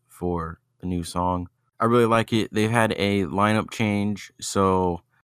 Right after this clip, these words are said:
the screaming vocalist has left the band, and one of the guitar players has left the band. The bass player has now moved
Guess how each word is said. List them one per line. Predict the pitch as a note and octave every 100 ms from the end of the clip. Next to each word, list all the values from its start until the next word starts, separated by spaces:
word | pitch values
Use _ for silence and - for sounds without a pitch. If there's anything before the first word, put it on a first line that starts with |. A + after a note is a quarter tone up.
| _ _
the | G2+ G2 F#2 F2+ E2+ E2 - _ _
screaming | - - A2+ G#2+ G#2+ G#2+
vocalist | G2+ G#2+ G2 G2+ G2+ G2+ -
has | G2 F#2 F2
left | F#2 -
the | F2+
band, | F2 F2+ F2+ F2+ -
and | F2 E2+
one | F2
of |
the | D#2+
guitar | - - A2
players | A2+ A2 G#2+
has | G2+ G#2
left | G#2
the | -
band. | G2+ G#2 G#2 G2+ - _ _ _ _ _ _
The | G2+ G2
bass | F2+ G2+ G2+ -
player | G#2+ G2+ G2+
has | F#2 F2+
now | F#2 F2+ F2+
moved | F2+ F2+ F2+ -